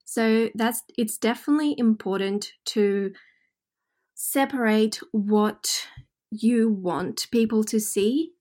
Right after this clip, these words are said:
and what you want to create, because,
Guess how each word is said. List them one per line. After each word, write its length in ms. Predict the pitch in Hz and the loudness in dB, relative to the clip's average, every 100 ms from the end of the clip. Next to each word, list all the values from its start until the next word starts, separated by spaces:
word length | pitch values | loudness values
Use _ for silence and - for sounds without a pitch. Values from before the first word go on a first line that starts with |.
| - | -4
and 460 | 214 202 196 196 226 | 0 0 -2 -6 -8
what 280 | 196 202 208 | -4 -4 0
you 200 | 220 214 | 2 2
want 460 | 196 185 202 214 - | 0 -4 -4 -6 -6
to 240 | 220 196 | -2 -2
create, 600 | 190 208 180 - - - | -4 -6 -4 -4 -8 -10
because, 500 | - 214 208 202 214 | -8 -2 -2 -2 -6